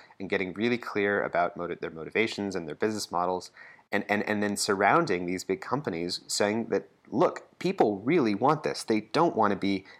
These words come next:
addicted and, you know, distracted all the time or drawn into just the, the news that get the most clicks or outraged just because it works." You know, they, they really wanna have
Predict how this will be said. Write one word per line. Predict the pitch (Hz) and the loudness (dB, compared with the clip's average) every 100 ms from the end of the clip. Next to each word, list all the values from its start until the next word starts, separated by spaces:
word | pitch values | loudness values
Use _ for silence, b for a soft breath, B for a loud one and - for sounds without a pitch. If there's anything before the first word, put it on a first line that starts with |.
| B | B
addicted | - - 127 - 117 104 - | -12 -6 -6 0 2 2 -4
and, | 80 - _ _ - | -10 -14 _ _ -6
you | 101 | -4
know, | 82 | -4
distracted | 95 - 107 113 113 | -4 4 4 4 4
all | 110 | 4
the | 104 | 4
time | - 107 104 101 101 | 0 2 4 2 0
or | - 78 - B B - | -2 -2 -4 B B 0
drawn | 98 101 | 4 4
into | 101 | 0
just | - 98 - | -4 -8 -8
the, | - - | -14 -8
the | 87 | -2
news | 98 104 | 0 0
that | 92 - - | 0 -2 -2
get | 92 | -2
the | 95 | -2
most | 90 87 - | -2 -2 -2
clicks | - 110 - - | 0 0 -2 -6
or | - - | -2 2
outraged | 98 - 101 95 | 2 4 0 0
just | 87 - | -6 -8
because | - 95 - | -8 -6 -6
it | - | 0
works." | 110 110 - - B B 135 | 0 0 -4 -6 B B -2
You | |
know, | 127 | 2
they, | 131 - | 2 0
they | 127 127 | 0 0
really | 135 190 139 | 2 2 2
wanna | 110 113 | 2 2
have | 104 101 98 | 2 0 0